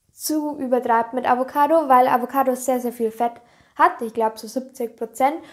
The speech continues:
Und eine Avo-, Avocado hat circa, äh, zweihundert bis vierhundert Kalorien. Kommt auf die Größe der Avocado an. Das heißt, ähm, gerade wenn man viel Obst isst, sollte man eher seinen,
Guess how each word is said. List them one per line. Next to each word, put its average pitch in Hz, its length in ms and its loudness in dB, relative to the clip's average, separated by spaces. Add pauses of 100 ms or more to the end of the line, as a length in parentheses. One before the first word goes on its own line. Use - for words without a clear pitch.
(140)
Und 240 140 -8
eine 240 200 -2
Avo-, 233 180 -8
Avocado 254 480 0
hat 247 200 -4
circa, 269 540 0
äh, 220 280 4
zweihundert 262 480 -2
bis 233 120 -6
vierhundert 233 380 -4
Kalorien. 240 500 0
Kommt 226 200 -6
auf 220 120 -10
die 226 120 -8
Größe 254 340 -2
der 226 100 -2
Avocado 254 460 0
an. 294 260 -2 (1000)
Das 277 160 -2
heißt, 269 320 4 (520)
ähm, 240 340 6
gerade 254 380 4
wenn 254 100 0
man 247 140 -2
viel 247 260 -6
Obst 277 380 2
isst, 285 240 2
sollte 247 260 -4
man 233 240 -6
eher 226 240 -2
seinen, 220 380 -6